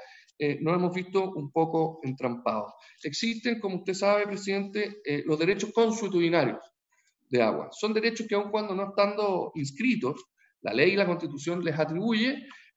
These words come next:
eh, el de-, eh, propiamente los atributos de la propiedad. El problema que existe es que el nuevo código fija un límite de cinco años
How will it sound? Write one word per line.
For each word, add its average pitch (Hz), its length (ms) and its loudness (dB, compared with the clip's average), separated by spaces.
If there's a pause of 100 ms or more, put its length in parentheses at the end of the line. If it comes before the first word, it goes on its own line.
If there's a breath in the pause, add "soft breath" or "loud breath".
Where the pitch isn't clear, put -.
(100)
eh, 139 460 2 (240)
el 247 140 2
de-, 226 300 0
eh, - 260 -4 (120)
propiamente 220 500 4
los 196 140 4
atributos 180 420 0
de 170 80 4
la 156 80 4
propiedad. 143 440 2 (1040 soft breath)
El 180 140 4
problema 262 280 2
que 269 60 2
existe 262 400 0
es 240 100 -4
que 220 180 2
el 185 180 -2
nuevo 214 260 2
código 220 360 2
fija 220 340 -4
un 196 100 -2
límite 214 260 0
de 196 60 0
cinco 262 400 -2
años 233 240 0